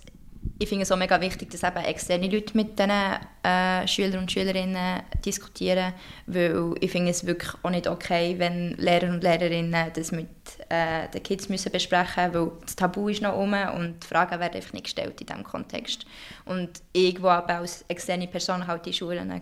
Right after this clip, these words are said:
gehe, ähm, auch dort manchmal gibt es Klassen, die sich nicht mal dafür haben bei dem. Und eben das Binäre erlebe ich auch, also weißt, so, dass wir müssen,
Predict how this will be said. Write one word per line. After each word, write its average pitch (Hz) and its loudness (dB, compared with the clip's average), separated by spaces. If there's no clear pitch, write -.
gehe, 170 -2
ähm, 165 -2
auch 185 2
dort 185 2
manchmal 180 -4
gibt 175 -8
es - -16
Klassen, 170 -6
die 175 -6
sich - -14
nicht 180 -8
mal 165 -6
dafür 165 -12
haben 165 -6
bei - -10
dem. 151 -6
Und 170 -2
eben 175 2
das - -8
Binäre 190 4
erlebe 165 4
ich 165 -2
auch, 190 8
also 180 -4
weißt, 175 4
so, 180 6
dass - -2
wir 196 2
müssen, 175 -2